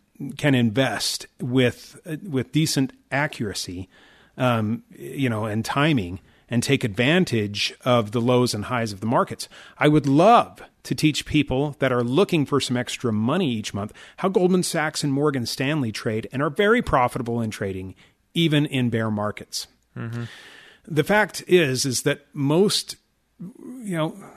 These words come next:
Speaker 1: throughout history, most, the, the average person just doesn't want to learn.
Speaker 2: Yeah.
Speaker 1: That takes effort, or it's scary,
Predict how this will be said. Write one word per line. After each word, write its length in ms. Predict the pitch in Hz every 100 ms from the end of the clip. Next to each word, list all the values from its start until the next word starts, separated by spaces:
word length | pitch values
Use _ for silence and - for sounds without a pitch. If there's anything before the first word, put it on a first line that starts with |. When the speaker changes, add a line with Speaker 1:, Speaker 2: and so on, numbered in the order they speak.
| - - -
Speaker 1:
throughout 360 | 165 170 156
history, 340 | 131 175 - 139
most, 420 | 139 139 - -
the, 140 | 139
the 260 | 139 143 156
average 480 | 139 160 147 127 -
person 380 | - 107 113 107
just 220 | 113 -
doesn't 280 | 123 127 -
want 220 | 113 104
to 120 | -
learn. 340 | 104 107 95 - _ _ _ -
Speaker 2:
Yeah. 140 | 147
Speaker 1:
That 240 | 151 165 -
takes 440 | - 147 - - -
effort, 640 | - 139 - 98 - - - _ _ _ _
or 260 | - 160 156
it's 220 | 151 151
scary, 760 | - - - 151 143 120 90